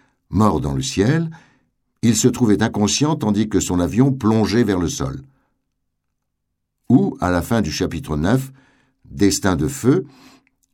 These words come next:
il était coincé, ficelé sur une chaise, dans un entrepôt en feu.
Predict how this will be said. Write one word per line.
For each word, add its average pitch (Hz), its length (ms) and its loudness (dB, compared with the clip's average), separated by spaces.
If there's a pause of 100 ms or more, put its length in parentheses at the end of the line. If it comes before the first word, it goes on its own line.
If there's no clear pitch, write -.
(120)
il 107 140 2
était 107 180 2
coincé, 104 500 2
ficelé 127 480 2
sur 98 220 0
une 87 80 0
chaise, 120 480 2 (1120)
dans 92 260 -2
un 92 100 2
entrepôt 127 460 4
en 98 100 2
feu. 67 320 -8